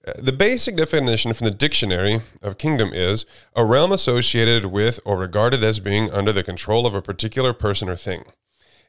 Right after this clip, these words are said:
And while I want to draw your attention to that word realm, and think about things that go beyond geography, a realm can include relationships. A realm can include architecture. A realm can include social constructs.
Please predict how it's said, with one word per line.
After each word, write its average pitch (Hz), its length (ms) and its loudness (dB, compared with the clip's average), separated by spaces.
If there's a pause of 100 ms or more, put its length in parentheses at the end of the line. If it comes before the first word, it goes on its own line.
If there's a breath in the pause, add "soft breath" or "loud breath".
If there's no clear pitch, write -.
(140 soft breath)
And 110 280 0
while 139 240 2
I 156 180 2 (280)
want 127 280 -2
to 123 60 -8
draw 120 200 0
your 120 160 0
attention 127 420 -2
to 113 80 -6
that 113 160 -4
word 110 160 -2
realm, 104 580 2 (600 loud breath)
and 123 160 -6
think 208 180 -2
about 170 280 0
things 147 320 0
that 127 160 -6
go 127 160 0
beyond 135 360 2
geography, 120 680 0 (580 loud breath)
a 110 80 4
realm 120 480 4
can 113 220 0
include 110 480 0
relationships. 107 840 0 (320 loud breath)
A 90 80 -8
realm 101 380 2
can 107 120 -2
include 117 340 0
architecture. - 800 -4 (420 soft breath)
A 117 100 0
realm 175 280 2
can 156 100 -2
include 120 480 -2
social 98 460 0
constructs. - 800 -2